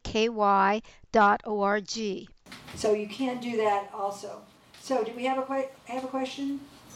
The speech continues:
Speaker 2: And then also, you see up here, uh, you can take a copy of this Q R code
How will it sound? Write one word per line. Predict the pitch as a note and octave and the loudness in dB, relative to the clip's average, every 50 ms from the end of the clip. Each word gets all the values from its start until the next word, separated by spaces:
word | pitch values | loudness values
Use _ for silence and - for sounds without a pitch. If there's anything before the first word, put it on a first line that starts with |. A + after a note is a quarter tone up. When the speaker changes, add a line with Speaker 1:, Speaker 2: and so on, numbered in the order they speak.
| - - - - - | -20 -20 -18 -2 0
Speaker 2:
And | - B3+ C4 | 2 4 4
then | C#4+ C#4+ C#4 | 4 4 2
also, | - C#4+ D4+ D#4+ D#4 - D#4 C#4+ - - | 2 4 2 2 4 4 2 2 2 0
you | - C4+ | -4 -8
see | B3+ - - F4 F4 E4+ | -4 -2 0 2 4 4
up | E4 - | 2 2
here, | - - - D4 D4+ C#4+ C4+ B3 A3+ A3+ A#3 B3+ A#3 - | 0 -2 -4 -4 -4 -2 0 0 0 0 0 -2 -4 -6
uh, | - - G#3+ - | -8 -10 -10 -8
you | B3+ C4+ D#4 D4+ | -6 -6 -4 -4
can | D4+ D4 C4 | -4 -6 -6
take | - - C#4+ C#4 C4+ C4+ - | -4 -4 -2 -2 -2 0 -2
a | B3 | -4
copy | A#3+ - - C#4 C#4+ D4 D4+ D4+ C#4+ C4 | -4 -4 -2 0 0 0 0 0 2 2
of | B3 B3 | 2 2
this | B3 B3 A#3+ - | -2 -6 -6 -8
Q | - - C4+ C4 B3+ A#3+ | -8 -6 -4 0 2 2
R | A3+ A3 A#3 A#3 | 4 4 2 0
code | - - G#3+ F#3+ F3+ F3+ F#3+ F#3+ F#3+ G3+ | -4 -6 -4 -4 -2 -2 -2 -2 -4 -6